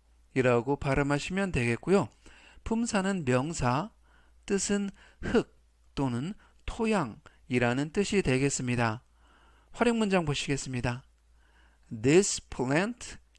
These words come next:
이 식물은 grows, 이때 grow 하면 성장하다, 자라다, 크다라는 뜻이 되겠고요. Well, 잘, in dry soil 하면 건조한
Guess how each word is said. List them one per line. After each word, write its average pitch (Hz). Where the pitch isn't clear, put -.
이 175
식물은 202
grows, 135
이때 131
grow 147
하면 147
성장하다, 208
자라다, 131
크다라는 185
뜻이 160
되겠고요. 156
Well, 175
잘, 127
in 147
dry 135
soil 180
하면 123
건조한 131